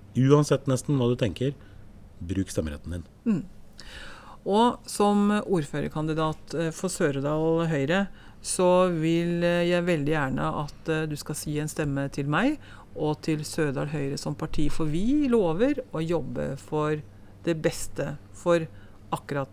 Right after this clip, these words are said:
Speaker 2: deg og din sak.
Speaker 1: Ja. Så får jeg si da, som fylkestingslistekandidat,
Speaker 2: Mm.
Speaker 1: at, eh, det er veldig fint om du også stemmer på Høyre på fylkesnivå, og gir en ekstra stemme til meg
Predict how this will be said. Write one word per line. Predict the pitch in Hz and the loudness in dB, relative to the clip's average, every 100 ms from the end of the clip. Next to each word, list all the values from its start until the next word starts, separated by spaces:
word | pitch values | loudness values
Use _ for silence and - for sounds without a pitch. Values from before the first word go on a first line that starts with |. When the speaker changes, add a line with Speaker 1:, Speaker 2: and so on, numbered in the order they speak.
| - | -4
Speaker 2:
deg | 151 185 202 - - - - - | 0 0 -2 -6 -20 -20 -16 -4
og | 151 | -2
din | 135 127 | 0 -2
sak. | - 120 - - - - | -2 2 4 4 -2 -6
Speaker 1:
Ja. | - - - | -10 -14 -12
Så | - 101 | -2 6
får | 123 95 | 6 6
jeg | 98 | 4
si | 147 | 6
da, | 139 160 | 8 8
som | 156 - 110 101 - - - - - | 4 2 2 0 -4 -14 -20 -20 -8
fylkestingslistekandidat, | - 82 - 82 - 98 92 - 101 - - - 117 117 214 - - - | -4 -4 -6 -8 -4 -4 -4 -6 -6 -6 -6 0 4 6 4 2 -12 -10
Speaker 2:
Mm. | 160 - - - | -10 -12 -18 -12
Speaker 1:
at, | 107 - - | -10 -10 -2
eh, | 120 117 117 113 | 2 4 2 2
det | |
er | 107 101 | 0 -2
veldig | 85 117 | -2 0
fint | 127 127 151 | 2 0 0
om | 117 | -2
du | 110 | 0
også | 110 131 | 0 -2
stemmer | - 156 101 | -2 -2 -2
på | - | -2
Høyre | 101 85 78 98 | -4 -4 -6 -8
på | - | -10
fylkesnivå, | - 92 - 80 104 147 202 - - - - - - | -6 -6 -6 -4 2 2 2 -4 -20 -20 -20 -20 -6
og | 139 | 0
gir | 123 107 | 2 2
en | 131 | 2
ekstra | 95 - 120 120 | 0 -4 -2 0
stemme | 131 90 | 0 0
til | 113 | 0
meg | 110 82 104 | 0 0 -2